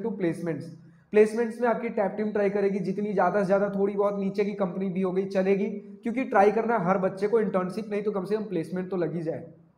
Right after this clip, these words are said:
तो ये ground reality होती है, ये scenario होती है, ये होता है internship को लेकर, जितना आपको अभी जानना चाहिए, क्योंकि मुझे उम्मीद है अभी ये video ज़्यादातर मेरे first year के जो भी audience है, वही सारे लोग देख रहे होंगे, और अगर in future second year, third year के भी student देख रहे हों,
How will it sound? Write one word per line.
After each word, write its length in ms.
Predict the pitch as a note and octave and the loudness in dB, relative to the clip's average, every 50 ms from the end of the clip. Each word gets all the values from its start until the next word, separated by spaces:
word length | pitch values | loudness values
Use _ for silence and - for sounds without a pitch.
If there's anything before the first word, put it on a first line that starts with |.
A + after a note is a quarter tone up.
| _ _ _ _ _ _ _ _ | _ _ _ _ _ _ _ _
तो 60 | - | -2
ये 300 | G3+ F#3 E3+ F#3+ A#3 C#4 | 0 2 4 4 4 4
ground 380 | - G3+ G#3+ G#3+ G#3 A3 A3+ A3 | 4 4 4 6 6 4 4 2
reality 400 | A3+ A3 G#3+ G3+ G#3 G#3 G#3 G3+ | 4 4 4 4 2 0 0 0
होती 240 | G3+ G3 G3 G3 A3 | 0 0 0 0 -2
है, 220 | A3+ G3+ F3+ F3+ | -4 -2 2 6
ये 100 | G3+ A3+ | 6 6
scenario 520 | A3+ - G#3+ G3+ F#3+ G3 F#3+ F3+ F#3+ G3+ G3+ | 6 4 -2 -2 0 0 -2 0 2 2 2
होती 260 | F#3+ F3+ F#3+ F#3 G3 | 2 2 0 -2 -2
है, 180 | G#3 F#3+ F3 | -2 0 4
ये 80 | F#3+ G#3+ | 6 6
होता 220 | G#3 G3+ G3+ G#3 | 6 6 4 2
है 80 | G#3 G#3 | 0 0
internship 460 | G3+ F#3+ G3 F#3 F3 E3+ - G3 G3 G3 | 0 -2 -2 -2 -4 -2 -4 -6 -4 -2
को 60 | G3+ | -2
लेकर, 240 | F#3+ F3 E3+ G3+ G3 | -2 -2 -2 -2 -4
जितना 280 | E3 F#3+ G#3+ G#3+ A#3+ B3+ | -4 -6 -6 -2 0 0
आपको 240 | A#3+ B3 - B3+ | 0 0 -2 -6
अभी 440 | B3 - - - F#3 G3+ G3+ A#3 B3 | -6 -6 -4 2 2 4 4 4 4
जानना 280 | A#3 A#3 G#3 G3+ G3 G3+ | 4 2 2 4 0 -2
चाहिए, 380 | G3 G3 G3 G#3 G#3 G#3+ A#3 A3+ A3+ - - - - - - - _ _ _ _ _ _ _ _ _ | 0 0 0 2 4 2 2 2 0 -6 -12 -14 -18 -20 -20 -20 _ _ _ _ _ _ _ _ _
क्योंकि 200 | - A3+ G#3 C4 | 0 0 0 2
मुझे 520 | A3+ A#3 G#3+ A#3+ B3 - - - - - - | 0 2 4 4 4 2 -2 -8 -12 -10 -6
उम्मीद 320 | A#3 G#3 G#3 A3+ A#3+ A3+ A3+ | -4 -2 -2 0 0 0 2
है 200 | A3+ A#3+ A#3 A#3+ | 2 4 4 4
अभी 180 | G3+ G3+ A3+ | 4 2 0
ये 140 | A#3 A#3 A#3 | 0 0 0
video 360 | G#3 F#3+ G3 E3+ F#3 G#3 G#3+ | 2 2 0 2 4 2 4
ज़्यादातर 380 | F#3+ E3+ F3+ F3+ F3+ F3 F#3+ G3+ | 4 2 2 0 0 0 0 0
मेरे 200 | F#3+ F#3+ F#3 G3+ | 0 0 0 -2
first 340 | F#3+ G3+ G3+ G#3 G#3 G3+ G#3 | -2 0 2 2 2 2 0
year 180 | G#3+ G#3+ G#3+ G3+ | 0 2 2 2
के 140 | G3+ G#3 G#3 | 4 2 2
जो 120 | F#3+ F#3+ | 2 4
भी 120 | F3 G3 A3 | 2 0 -2
audience 460 | - G3+ F3 E3+ F3 F#3 F3+ F3+ - | 0 0 2 4 4 2 2 0 -2
है, 60 | G3 | -2
वही 180 | E3 E3 E3+ E3+ | 0 0 0 0
सारे 220 | E3+ F3+ F3+ F#3 | 0 0 0 2
लोग 180 | F#3+ F#3 F3 D#3+ | 0 0 0 0
देख 200 | E3 E3+ E3+ F3 | -2 0 0 0
रहे 120 | F3+ F#3 | 0 0
होंगे, 460 | F#3 F#3 F#3+ F#3+ A3+ A#3+ - - - - - - - _ _ _ _ _ _ _ _ - | 0 0 2 2 2 2 2 -2 -10 -14 -18 -20 -20 _ _ _ _ _ _ _ _ 6
और 260 | F#3 G3 G3+ G3+ G3+ | 8 10 10 10 10
अगर 440 | G#3 G#3 - G#3+ G#3 G3+ B3 B3+ B3+ | 8 6 4 4 8 8 8 8 8
in 260 | A3+ A3 G#3+ A3 - | 4 2 2 -2 -4
future 240 | G#3+ G#3 G#3 A3+ G#3 | -4 0 0 0 2
second 320 | A3+ G3 F3 G3 G3 F#3+ | 2 0 0 0 2 2
year, 180 | G3+ G3+ G3+ G3 | 2 2 4 2
third 140 | F#3 F3 | 2 4
year 120 | F3 F#3 F3 | 4 2 2
के 100 | E3+ G3 | 2 0
भी 80 | F3+ | 0
student 400 | F#3+ F#3+ - F#3 F3 F#3+ F#3+ F3+ | -2 -2 -2 -2 0 0 -2 4
देख 220 | D#3+ F#3+ A3+ A3+ A3+ | 8 8 8 8 6
रहे 120 | G#3+ G3+ | 2 2
हों, 460 | F#3+ F#3 G3 G3+ G#3+ - - - - | 2 2 2 0 0 -4 -6 -10 -12